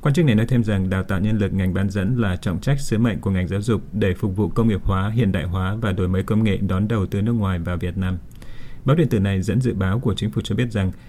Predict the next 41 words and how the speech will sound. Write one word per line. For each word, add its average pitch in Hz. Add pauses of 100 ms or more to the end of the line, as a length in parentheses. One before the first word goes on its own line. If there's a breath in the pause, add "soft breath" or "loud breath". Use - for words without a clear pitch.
(160 loud breath)
nhu 135
cầu 110
nhân 110
lực 101
ngành 95
bán 92
dẫn 107
cần 101
năm 110
mươi 110
đến 95
một 104 (100)
trăm 110
nghìn 95
người 95 (320 loud breath)
đến 101
năm 110
hai 98
nghìn 95
không 101
trăm 98
ba 92
mươi. 95 (600)
Ông 139
Sơn 131
được 107
V 104
N 117
Express 151
dẫn 113
lời 107
nói 95
tiếp 135
rằng 104
ông 101
đã 90
nhận 110
chỉ 92
đạo 87
của 92
Thủ 95